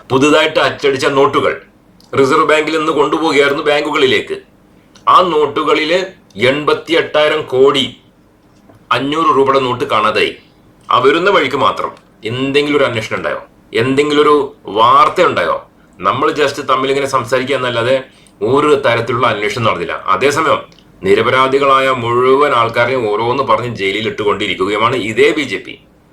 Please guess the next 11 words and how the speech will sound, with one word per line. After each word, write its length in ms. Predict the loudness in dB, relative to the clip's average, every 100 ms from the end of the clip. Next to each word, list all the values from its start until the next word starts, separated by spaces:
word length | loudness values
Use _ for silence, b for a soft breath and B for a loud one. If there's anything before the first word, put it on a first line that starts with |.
| _ _
പിന്നെ 220 | -8 -2
ഈ 100 | 0
പറയുന്ന 340 | 4 2 2 0
മോദി 340 | 0 2 0
സർക്കാർ, 480 | 0 -2 -2 0 0
മോദി 340 | 0 0 0
അമിത്ഷാ 560 | 0 0 0 -2 -2 -2
ഇവരുടെയൊക്കെ 460 | -4 -4 -2 -2 -2
കാര്യം 340 | 0 0 0
നിങ്ങൾക്ക് 260 | 0 -2 0
അറിയാം. 280 | 0 -2